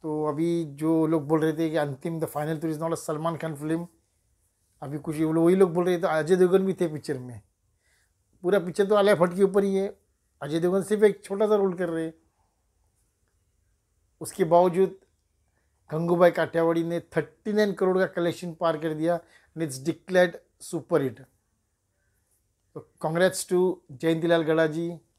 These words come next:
संजय लीला भंसाली जी, अजय देवगन जी and of course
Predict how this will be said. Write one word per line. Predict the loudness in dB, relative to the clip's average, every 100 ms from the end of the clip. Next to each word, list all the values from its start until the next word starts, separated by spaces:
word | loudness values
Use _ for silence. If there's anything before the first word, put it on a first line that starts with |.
| _ _ _ _ _
संजय | -14 -6 0 4
लीला | 4
भंसाली | 4 2 2 2 2
जी, | -2 -6 -8 _ _ _ _ -6
अजय | 0 4
देवगन | 6 4 0 -2
जी | -6 -6 -8
and |
of | -14
course | -8 -8 -8